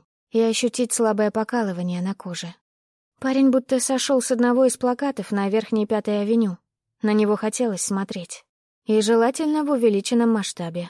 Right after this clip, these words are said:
форматом на высоченный торговый центр, если не на небоскрёб.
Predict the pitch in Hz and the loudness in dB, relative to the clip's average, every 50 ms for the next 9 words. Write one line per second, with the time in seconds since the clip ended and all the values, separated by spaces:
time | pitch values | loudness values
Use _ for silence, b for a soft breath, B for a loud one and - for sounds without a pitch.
0 | - _ - - - 208 214 214 214 214 226 240 254 233 220 214 214 208 208 - | -14 _ -8 -2 0 0 2 2 2 2 2 2 2 2 2 2 2 2 0 0
1 | 226 208 - - 226 214 214 214 214 - 226 220 214 214 214 214 226 220 - - | -2 -2 -2 -2 0 0 0 0 0 0 0 0 0 0 2 2 0 -2 -2 -6
2 | 170 165 - - 170 - - _ _ _ - 214 196 202 185 - 202 190 190 190 | -8 -10 -10 -12 -14 -16 -18 _ _ _ -6 -4 -2 -2 -2 -2 -2 0 0 0
3 | 190 190 190 190 190 202 202 196 220 220 - - - 190 170 160 - | 0 0 0 0 0 0 0 0 0 -2 -2 -4 -6 -8 -10 -12 -14